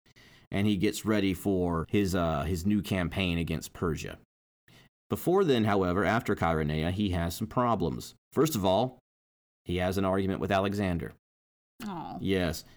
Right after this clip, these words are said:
Speaker 1: it's actually a very good story. This is according to the historian Plutarch. "The disorders in his household, due to the fact that his marriages and, and amours carried into the kingdom the infection, as it were,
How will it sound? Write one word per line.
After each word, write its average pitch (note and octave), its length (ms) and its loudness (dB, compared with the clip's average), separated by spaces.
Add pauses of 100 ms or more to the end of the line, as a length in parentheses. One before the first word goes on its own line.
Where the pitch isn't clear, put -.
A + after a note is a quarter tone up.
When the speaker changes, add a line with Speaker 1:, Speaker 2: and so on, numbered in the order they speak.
Speaker 1:
it's G#2 180 -4
actually A2 420 0
a G2 60 2
very G2 300 2
good F2+ 140 0
story. E2+ 380 0 (160)
This A#2 180 0
is G#2 100 -2
according G#2+ 300 2
to G2+ 100 -4
the F#2 300 2
historian F#2 440 0
Plutarch. E2 680 -4 (240)
"The C#3 80 4
disorders G3 460 4
in C3 100 6
his C3+ 160 4
household, A#2 520 0
due C3+ 140 4
to C#3 100 0
the A2+ 120 2
fact - 320 -2
that F#2 100 0
his F2+ 180 0
marriages F#2+ 560 2
and, E2+ 240 0 (100)
and F#2+ 260 -2
amours G2 640 0 (340)
carried D3 320 4
into C#3 160 2
the B2 120 4
kingdom B2 640 4
the A#2 200 4
infection, G#2+ 580 0
as F#2 180 0
it - 100 -2
were, F#2 380 2